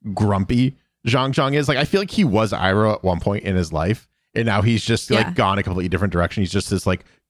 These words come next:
Speaker 1: grumpus that lives alone and just, like, huffs and puffs, and
Speaker 2: <laughs>
Speaker 1: he's pretty much Clint Eastwood and Gran Torino, except, like,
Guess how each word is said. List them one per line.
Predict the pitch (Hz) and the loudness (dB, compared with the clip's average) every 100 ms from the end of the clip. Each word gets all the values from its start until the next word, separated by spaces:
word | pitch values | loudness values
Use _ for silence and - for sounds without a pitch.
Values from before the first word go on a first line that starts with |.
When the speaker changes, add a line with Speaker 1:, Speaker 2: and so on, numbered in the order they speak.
| _ | _
Speaker 1:
grumpus | 107 92 87 113 - | 2 2 2 -2 -2
that | - - | -4 -2
lives | 95 92 | -4 -2
alone | 90 80 87 90 | -2 0 2 2
and | 90 82 | 2 0
just, | 98 - | -4 -2
like, | 90 85 - _ _ | -2 -2 -2 _ _
huffs | - 92 - | -4 -4 -4
and | 90 | -8
puffs, | 82 80 80 - | -4 -4 -4 -6
and | 80 76 73 - _ | -8 -6 -8 -10 _
Speaker 2:
<laughs> | 294 - - - 285 - | -4 -2 -4 -4 -4 -4
Speaker 1:
he's | 135 139 117 - - - _ | 0 0 -2 -12 -20 -20 _
pretty | - 190 202 233 240 | -2 2 2 2 2
much | 202 143 101 - - - _ | 2 2 0 -4 -8 -10 _
Clint | - 135 | -2 0
Eastwood | 127 120 101 87 78 - | 0 -2 0 0 -2 -4
and | 98 92 90 87 92 | -2 0 0 -2 -2
Gran | 92 90 | -2 -2
Torino, | - 80 60 90 - | -2 -6 -6 -10 -4
except, | 107 - 98 101 | -4 -2 -4 -2
like, | 90 - | -2 -4